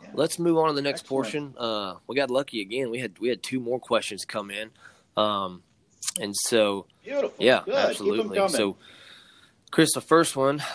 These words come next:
Speaker 2: I will ask you, uh, this came from Carlos out in California. And he said he wants to know if there is a machine that both vacuums out insulation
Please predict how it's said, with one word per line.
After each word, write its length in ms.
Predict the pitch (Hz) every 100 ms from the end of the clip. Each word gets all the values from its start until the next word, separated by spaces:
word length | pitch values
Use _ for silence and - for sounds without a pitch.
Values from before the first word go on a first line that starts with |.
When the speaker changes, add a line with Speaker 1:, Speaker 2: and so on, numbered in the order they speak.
| -
Speaker 2:
I 80 | 131
will 160 | 123 101
ask 320 | 117 113 -
you, 340 | 135 131 127 -
uh, 260 | 113 101 95
this 160 | 110 -
came 180 | 123
from 160 | 104 82
Carlos 800 | - - 120 117 104 104 - - -
out 180 | 104 104
in 300 | 101 95 87 _ _ _ _
California. 960 | - - 117 110 - 120 117 110 107 101 - - - - _ _ _ _
And 120 | 92
he 140 | 113
said 480 | 147 - 120 113 104
he 120 | 101
wants 260 | 147 151 -
to 60 | 135
know 200 | 123 120
if 100 | -
there 180 | 117
is 120 | 113 104
a 60 |
machine 760 | 101 92 - - 127 98 95 104 -
that 160 | - 90
both 460 | 104 107 104 - - -
vacuums 640 | 87 107 127 - 127 113
out 300 | 120 131 139
insulation 760 | 135 - 131 135 131 135 127